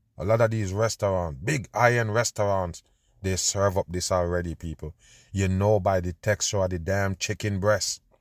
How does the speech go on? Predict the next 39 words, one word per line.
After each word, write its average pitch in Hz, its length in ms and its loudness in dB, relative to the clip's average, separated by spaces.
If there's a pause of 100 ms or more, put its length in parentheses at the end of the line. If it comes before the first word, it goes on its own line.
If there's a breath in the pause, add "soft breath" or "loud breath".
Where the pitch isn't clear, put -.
(600)
No 95 220 2
doubt 92 260 0
about 80 300 -2
it. 73 140 -14
You 90 80 -2
know 104 240 4
that 95 240 -2 (480)
that 95 240 -2
did 92 180 -4
never 95 360 0 (100)
come 95 200 0
from 92 200 -4
a 90 120 0
real 90 380 0
chicken. 85 640 -6 (800)
It's 87 240 -2
all 104 300 6
lab 101 320 0
meat. 87 300 -6 (520)
You'll 95 140 -2
get 104 240 2
that 110 160 4
already 101 340 4
in 95 60 -2
the 90 80 -2
fast 95 400 0
food 90 200 -4
industry. 82 500 -6 (800)
When 92 180 2
you 92 80 2
see 104 260 0
that 104 240 4
chicken 92 400 -4
breast, 90 320 -4 (220)
look 90 240 -4
at 101 100 2
it 101 160 -6
good, 95 260 -4
people. 90 380 -8